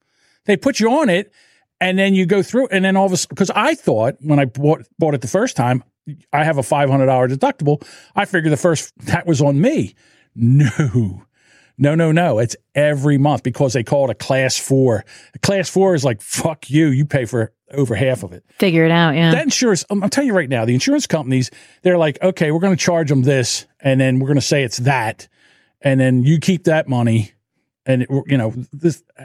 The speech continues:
Speaker 1: it's a
Speaker 2: We're gonna
Speaker 1: big
Speaker 2: make a
Speaker 1: scam.
Speaker 2: shit ton on it. Yep.
Speaker 1: Right. So here you go. Um, well, look at Big Killer, one eighty-seven. "I think one of the main problems is these young men are growing up without their fathers." Yes. "Government has subsidized single motherhood."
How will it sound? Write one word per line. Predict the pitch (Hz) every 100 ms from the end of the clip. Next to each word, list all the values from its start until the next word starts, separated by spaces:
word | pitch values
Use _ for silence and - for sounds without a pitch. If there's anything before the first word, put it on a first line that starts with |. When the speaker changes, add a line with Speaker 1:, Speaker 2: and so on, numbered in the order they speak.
| -
Speaker 1:
it's | 196 196
a | 208
Speaker 2:
We're | -
gonna | 180
Speaker 1:
big |
Speaker 2:
make | 185 175
a |
Speaker 1:
scam. | 170
Speaker 2:
shit | - - - - 196 -
ton | - 175
on | 160 156
it. | 156 -
Yep. | 175 180 - 175
Speaker 1:
Right. | 120 - _ _ _ _ _ -
So | 120
here | 127
you | 113 98
go. | 98 90 - _ _ _ _ _ _ _ _ _ _ _ -
Um, | 120 113 110 107 107 98 _ _ _ _ _ _ _ -
well, | 214
look | 302
at | 226
Big | 294
Killer, | - 233 294
one | 139 196
eighty-seven. | 190 165 165 262 107 - _ _ - - - _ -
"I | 160
think | 202
one | 202 202
of |
the | 185
main | 180 214
problems | - 185 170 160
is | 143
these | 131 131
young | 151 175
men | 160 131 131
are | 120
growing | 135 147 151
up | 131 123
without | 123 131 131
their | 131
fathers." | - 131 113 113 175 - _ _ _ _ -
Yes. | 104 113 - - - - - _
"Government | - 160 175 175
has | 165 139
subsidized | 180 170 165 165 -
single | 156 170
motherhood." | 165 135 113 127